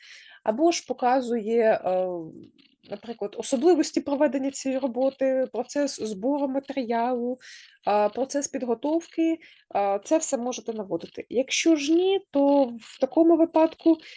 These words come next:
а, краще робити графічні елементи з того тексту, який у вас є. Якщо ми говоримо про, е, природничі науки, а, там завжди можна показати, е, певний експеримент фотографії, можливо, якісь зразки тощо.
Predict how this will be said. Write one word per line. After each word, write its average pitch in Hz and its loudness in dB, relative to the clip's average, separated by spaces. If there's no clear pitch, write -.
а, 220 4
краще 302 2
робити 262 0
графічні 233 -8
елементи 226 -4
з - -6
того 220 -2
тексту, - -10
який 190 -12
у 185 -14
вас - -12
є. - -18
Якщо 285 0
ми 381 4
говоримо 311 4
про, 277 4
е, 196 0
природничі 262 -4
науки, 269 -2
а, 214 2
там 285 -4
завжди 247 -4
можна 226 -8
показати, 208 -4
е, 208 -2
певний 214 0
експеримент 285 0
фотографії, 302 -2
можливо, 233 -2
якісь 202 -4
зразки 311 -4
тощо. 226 -2